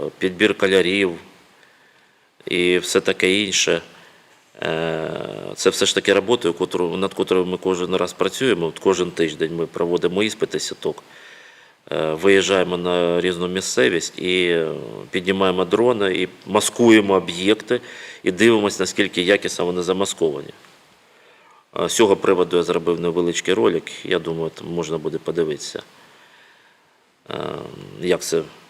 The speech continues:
там не все показано, ну, тим не менше. Е,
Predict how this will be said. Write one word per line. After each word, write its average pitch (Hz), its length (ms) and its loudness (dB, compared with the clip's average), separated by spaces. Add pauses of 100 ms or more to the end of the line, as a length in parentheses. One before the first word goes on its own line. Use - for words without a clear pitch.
(680)
там 80 180 -4
не 90 100 -2
все 160 220 0
показано, 80 500 -4
ну, 104 220 -8
тим 90 180 -6
не 92 80 -2
менше. 73 360 -8 (1600)
Е, 60 40 -6